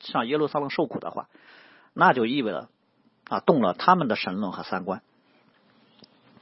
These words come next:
这无疑是要了他们的命了。这跟法利赛人、文士、长老和撒都该人一样。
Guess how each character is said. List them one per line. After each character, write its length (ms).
这 120
无 160
疑 140
是 100
要 140
了 100
他 140
们 80
的 80
命 160
了。 120
这 100
跟 160
法 140
利 80
赛 140
人、 120
文 160
士、 120
长 180
老 140
和 140
撒 180
都 80
该 120
人 160
一 60
样。 180